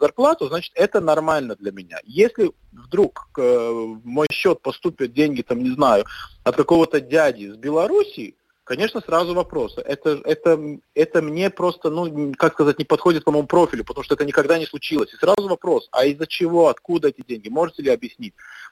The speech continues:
И не надо бояться объяснять эти дела. Вот, например, э, иногда в соцсетях было такое: "Ну, я продал машину, меня спросили, откуда деньги". Но если вы продали машину, вы сказали, какую машину вы продали.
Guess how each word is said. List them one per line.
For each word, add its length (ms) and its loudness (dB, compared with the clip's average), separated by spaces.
И 80 2
не 80 4
надо 260 4
бояться 480 0
объяснять 500 -4
эти 160 -12
дела. 300 0
Вот, 120 -4
например, 400 0
э, 340 4
иногда 360 0
в 40 -10
соцсетях 540 0
было 160 0
такое: 380 0
"Ну, 140 -4
я 160 4
продал 380 2
машину, 400 -8
меня 180 -8
спросили, 440 -2
откуда 360 -2
деньги". 280 -4
Но 100 -12
если 180 -2
вы 40 4
продали 380 2
машину, 360 -8
вы 60 -20
сказали, 380 2
какую 320 -4
машину 280 -8
вы 60 -8
продали. 440 0